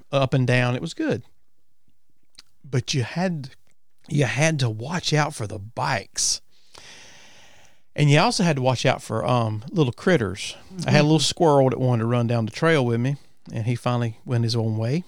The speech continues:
Speaker 1: And then I like to mess my pants <laughs> when I stepped forward and, like, right down, I'm within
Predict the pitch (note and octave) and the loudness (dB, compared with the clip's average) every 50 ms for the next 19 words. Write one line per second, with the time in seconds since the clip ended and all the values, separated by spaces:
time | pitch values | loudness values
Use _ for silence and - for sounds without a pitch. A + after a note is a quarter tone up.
0 | - - - - - - - - - - - - - - - - - - - - | -10 -20 -20 -20 -20 -20 -20 -20 -20 -20 -20 -20 -20 -20 -20 -20 -20 -20 -20 -4
1 | - C3+ C3 B2+ C3 D3 D3+ D3+ D3+ D3 C#3+ C#3+ C#3+ - - A#2+ B2 D3+ E3 - | 0 2 2 4 4 4 4 4 4 4 2 2 0 -2 -2 0 2 2 2 2
2 | - - A#2 A#2 A2+ G#2 - - - - - - - C3+ C#3 C3 - - A2+ G#2 | 0 -2 -2 -2 -2 -4 -8 -16 -20 -20 -20 -16 -4 -2 -2 -2 0 -2 -4 -2
3 | - D#3 D#3+ D3+ C3+ C#3 - - - - - - - - G#3 C4+ B3 A#3+ - - | 0 2 4 4 4 2 0 -2 -4 -4 -4 -8 -10 -10 -10 -10 -10 -12 -8 -6
4 | - - - - C4+ - - - C#4 - - - C#4+ - - - - - - - | -4 -4 -2 0 -2 -2 -2 -2 -4 -2 2 4 2 2 2 -2 -6 -6 -6 -10
5 | G#3 - - - - - - - - - D3 D3 D3+ D3+ D3 D3 C#3+ C#3+ C#3 C#3 | -18 -16 -16 -16 -14 -16 -16 -18 -10 -2 2 4 6 6 6 6 6 4 4 0
6 | C3+ - - - - - - - - - - - - - A#2+ A2 - - - - | -2 -6 -10 -16 -20 -20 -20 -20 -20 -20 -20 -20 -12 -8 -6 -2 -2 0 2 4
7 | E3+ D#3+ - - - - - F3 F3+ F3+ F3 D3 B2+ A#2+ A#2+ A#2+ B2+ - - - | 2 2 2 -2 -6 0 2 4 6 6 6 6 4 4 4 2 0 -2 -2 -2
8 | A#2+ A#2+ A#2+ A#2+ B2 B2+ B2+ B2+ B2+ B2 A#2+ C3+ - - - D#3 C#3 B2 B2 C3 | 0 2 2 0 0 -2 -2 0 0 0 0 -2 -4 -8 -14 -14 -12 -12 0 2
9 | D3 D3 D#3+ E3+ - - C3 C#3 C#3 C#3 C3+ C3 A#2 A2+ A2+ A#2 - C3 C#3 D3 | 4 4 4 4 2 0 0 2 4 4 4 2 2 0 -2 -4 -2 -2 -2 -2
10 | - - B2+ B2 A#2+ - - D#3 D#3 D#3 D3+ C#3+ C3+ B2+ A#2+ | -4 -4 -4 -4 -4 -2 0 2 2 2 2 2 0 0 -2